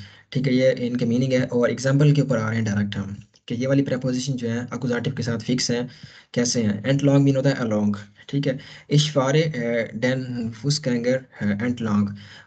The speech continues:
I drive along the, अ, footpath। Fußgänger कहते हैं,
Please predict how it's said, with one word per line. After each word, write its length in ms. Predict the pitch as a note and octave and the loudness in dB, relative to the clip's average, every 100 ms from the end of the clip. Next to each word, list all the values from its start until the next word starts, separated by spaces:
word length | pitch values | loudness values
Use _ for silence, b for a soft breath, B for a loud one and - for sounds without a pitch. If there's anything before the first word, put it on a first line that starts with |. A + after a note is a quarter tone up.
| - | 0
I 140 | C#3 | 2
drive 380 | C3+ B2 C#3 D#3 | 4 2 2 2
along 300 | D3+ B2+ C3 | 0 -2 -2
the, 340 | B2 A#2 C#3 D3 | -2 -2 0 -2
अ, 280 | A#2 G#2+ G#2+ | -2 -4 -4
footpath। 560 | G#2 C#3 - A2+ A2 G#2 - | -4 -6 -6 -6 -4 -6 -12
Fußgänger 500 | - C#3 C#3 B2+ C3+ | -4 -2 0 0 2
कहते 220 | C3+ B2+ C#3 | 0 0 0
हैं, 200 | C#3 | 0